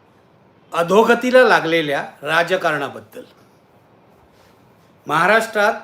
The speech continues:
गेला आठवडाभर शिवाजी महाराजांचा पुतळ्याचा वाद चालू होता. महाराष्ट्र दुःख-, महाराष्ट्र दुःखी झाला होता,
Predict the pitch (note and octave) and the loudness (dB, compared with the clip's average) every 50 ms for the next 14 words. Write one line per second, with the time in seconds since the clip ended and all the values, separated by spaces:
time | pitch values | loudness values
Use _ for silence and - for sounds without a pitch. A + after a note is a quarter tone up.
0 | - _ _ _ _ _ _ _ _ _ _ _ _ _ _ - D#3 E3+ - G#3 | -20 _ _ _ _ _ _ _ _ _ _ _ _ _ _ -6 -4 0 2 2
1 | F#3+ D#3 C#3+ - - G3 G#3+ A3 A3+ G3+ E3 D3+ C3 A#2+ A#2 - - _ _ _ | 4 2 2 0 0 2 4 4 4 4 2 -2 -6 -6 -8 -12 -20 _ _ _
2 | _ _ _ _ _ _ _ _ _ _ _ _ _ _ _ _ _ _ - - | _ _ _ _ _ _ _ _ _ _ _ _ _ _ _ _ _ _ -12 -6
3 | - E3+ F3+ F#3+ G#3 G3 G#3 A#3+ G#3+ G3 E3 F3 F#3+ F#3 F#3 F3 F#3 F#3 F3+ F3 | -2 2 2 2 2 2 0 0 0 0 2 2 2 2 2 2 0 -2 -2 -4
4 | F3 - G3 G#3 G#3+ G#3 G#3+ - F3 D3+ - - F#3 G3+ G3+ G3+ G3 G3 - F#3 | -6 -4 -2 -2 -2 -2 -4 -6 -12 -10 -4 0 0 2 2 0 0 -2 -2 -4
5 | D#3+ D#3+ D#3 - - _ _ _ _ _ _ _ _ - C#3+ D#3+ E3+ F#3 F#3+ - | -4 -4 -6 -8 -14 _ _ _ _ _ _ _ _ -8 -2 0 0 0 0 -2
6 | - - F3 C#3+ C#3+ D3+ C#3+ C3 C3+ C#3 C3+ - C#3 C3 - _ _ _ _ _ | -6 -6 -4 -4 -4 -6 -8 -10 -12 -14 -14 -16 -18 -18 -18 _ _ _ _ _
7 | _ _ _ _ _ _ _ _ _ _ _ _ _ _ _ _ _ _ _ _ | _ _ _ _ _ _ _ _ _ _ _ _ _ _ _ _ _ _ _ _
8 | _ _ _ _ _ _ _ _ - C3+ C#3 D#3 E3+ F3+ F#3 F#3 F3 F3+ F3+ F#3 | _ _ _ _ _ _ _ _ -10 -4 -2 2 4 4 2 2 -2 -4 -4 -4
9 | E3+ - - - - D3 D3+ D#3+ E3 F#3 G3 F#3+ F#3+ F#3+ F#3+ E3 D#3 D#3 - - | -4 -6 -8 -12 -6 -2 0 0 2 2 0 0 -2 -6 -8 -8 -8 -10 -10 -10
10 | A3+ G#3 G3+ G3+ G3+ G#3+ G#3+ A3 G#3 - - G#3 G3+ G#3 - - | -8 -4 -2 -2 0 2 0 0 0 -2 -4 -4 -4 -4 -6 -10